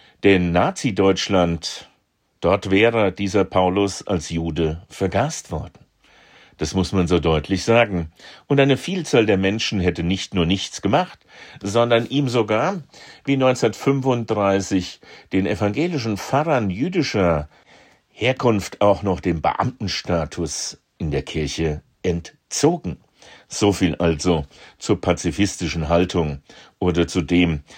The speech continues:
was man zwischen Theorie und Praxis hat. Wir sollten niemals vergessen, dass das Böse der Menschen und die bösen Menschen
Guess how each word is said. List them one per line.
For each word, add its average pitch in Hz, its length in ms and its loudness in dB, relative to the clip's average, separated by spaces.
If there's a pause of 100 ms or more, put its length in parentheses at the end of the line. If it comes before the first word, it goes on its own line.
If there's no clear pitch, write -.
(160)
was 104 200 2
man 95 140 0
zwischen 92 340 -2
Theorie 92 580 0
und 82 220 -6
Praxis 80 800 -6
hat. 76 140 -10 (720)
Wir 95 100 4
sollten 113 320 2
niemals 156 380 2
vergessen, 139 460 0
dass 123 140 -4
das 104 200 0
Böse 110 580 2
der 101 160 2
Menschen 123 640 -4 (340)
und 113 340 -2
die 101 100 -2
bösen 95 520 0
Menschen 82 500 -2